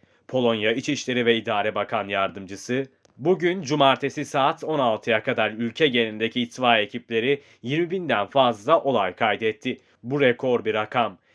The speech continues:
Devlet İtfaiye Teşkilatı hiç bu kadar çok olay yaşamamıştı," dedi. İtfaiye gönüllüsü,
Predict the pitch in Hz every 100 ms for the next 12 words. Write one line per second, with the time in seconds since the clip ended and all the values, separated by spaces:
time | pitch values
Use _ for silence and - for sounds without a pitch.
0 | _ _ 110 117 147 185 214 - 156 156
1 | 170 151 151 147 135 - 131 131 147 147
2 | - 143 143 117 127 147 - 147 113 107
3 | 120 151 123 120 107 90 92 95 - 117
4 | 104 _ _ 101 110 107 113 - - -
5 | 123 117 117 110 113 104 107 113 - 147